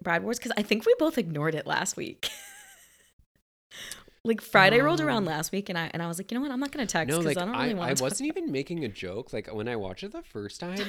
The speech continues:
Speaker 1: <laughs>
Speaker 2: I really was dead. Like, I really couldn't move. Like, I was so, I was so stuck. I was, I was like, "Wait, what did I watch? I must have missed a scene." Like, I must have, like, I must not have,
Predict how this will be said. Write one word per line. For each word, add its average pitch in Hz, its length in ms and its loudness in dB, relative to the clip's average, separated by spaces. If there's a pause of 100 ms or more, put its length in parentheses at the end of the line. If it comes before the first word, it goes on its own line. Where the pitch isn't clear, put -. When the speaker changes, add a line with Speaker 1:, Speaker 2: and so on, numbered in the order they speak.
(140)
Speaker 1:
<laughs> - 160 -20
Speaker 2:
I 131 60 -6
really 131 640 -6
was 123 420 -6 (300)
dead. - 460 -12 (120)
Like, 107 220 -10
I 110 200 -2 (120)
really 113 380 -8
couldn't 131 480 -8
move. 90 600 -12
Like, 104 200 -10
I 95 140 -8
was 101 140 -6
so, 113 840 -4 (540)
I 107 80 -2
was 104 180 -6
so 110 320 -4
stuck. 110 560 -8 (100)
I 104 140 -10
was, - 560 -10
I 98 100 -6
was 104 200 -8
like, 95 160 -14
"Wait, 95 240 -12
what 101 140 -14
did 156 100 -12
I 127 80 -12
watch? 98 400 -12
I 95 40 -14
must 123 180 -14
have 98 180 -18
missed - 340 -12 (480)
a 101 80 -12
scene." 165 720 -6 (140)
Like, 98 460 -12 (540)
I 104 100 -8
must 107 420 -6
have, 107 420 -10 (400)
like, 110 180 -8
I 117 60 -2
must 135 240 -2
not 147 160 0
have, 120 120 -6